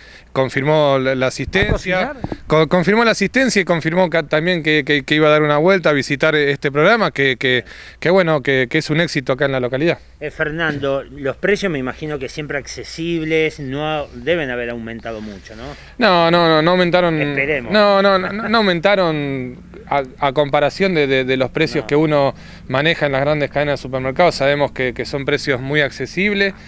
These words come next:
Speaker 1: Eh, obviamente el incremento que estamos teniendo en la economía argentina hace que algunos retoques de la última visita, que, que fue por allá por mes de, de mayo, junio, eh, obviamente
Speaker 3: Debe haber
Speaker 1: se,
Speaker 3: algo.
Speaker 1: se incrementaron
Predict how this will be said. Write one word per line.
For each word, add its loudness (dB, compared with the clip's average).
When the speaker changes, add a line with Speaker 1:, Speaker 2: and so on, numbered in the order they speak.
Speaker 1:
Eh, 2
obviamente 2
el -6
incremento 0
que 0
estamos 0
teniendo 2
en -2
la 4
economía 0
argentina 0
hace -4
que 0
algunos -2
retoques -2
de -2
la 2
última -2
visita, -2
que, -2
que -2
fue 2
por 2
allá 0
por 0
mes 0
de, 2
de 0
mayo, -2
junio, 0
eh, 2
obviamente 2
Speaker 3:
Debe -10
haber -10
Speaker 1:
se, 0
Speaker 3:
algo. 0
Speaker 1:
se 0
incrementaron 0